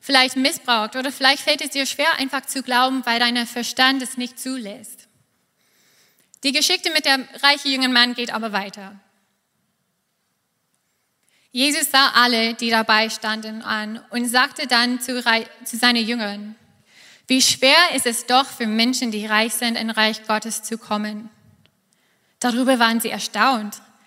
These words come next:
Aber Jesus wiederholte, "Meine lieben Kinder, es ist sehr schwer, in Reich Gottes zu kommen. Eher geht ein Kamel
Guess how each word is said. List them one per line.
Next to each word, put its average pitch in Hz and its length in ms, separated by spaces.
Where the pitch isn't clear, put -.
Aber 240 140
Jesus 277 420
wiederholte, 226 640
"Meine 233 240
lieben 285 400
Kinder, 285 480
es 240 100
ist 277 260
sehr 330 340
schwer, 208 420
in 220 100
Reich 208 320
Gottes 208 320
zu 226 100
kommen. 220 480
Eher 262 440
geht 254 380
ein 220 280
Kamel 262 600